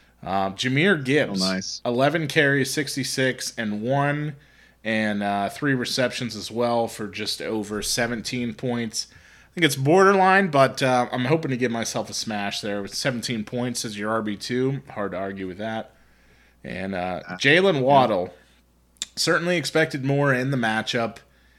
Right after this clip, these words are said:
Speaker 1: Uh, six for seventy-nine for just south of fourteen points. Can't give myself that one, but not, you know, super upset with the game.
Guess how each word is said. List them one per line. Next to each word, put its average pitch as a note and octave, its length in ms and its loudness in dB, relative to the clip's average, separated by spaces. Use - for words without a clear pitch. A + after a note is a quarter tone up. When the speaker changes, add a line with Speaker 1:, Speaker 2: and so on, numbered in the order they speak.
Speaker 1:
Uh, G2 200 4
six D3 340 2
for D3+ 120 -2
seventy-nine B2+ 1080 2
for A2+ 440 -2
just A2+ 280 -6
south A#2+ 260 -4
of A2 60 -14
fourteen A2 560 -8
points. G#2+ 560 -8
Can't C3 240 2
give B2+ 120 2
myself A#2 420 0
that B2 220 2
one, A#2+ 260 -2
but A2+ 400 -4
not, D3+ 480 4
you D#3+ 100 0
know, G#2 360 0
super D3+ 400 2
upset A2+ 340 0
with G2+ 120 -8
the G#2 80 -10
game. G2+ 480 -4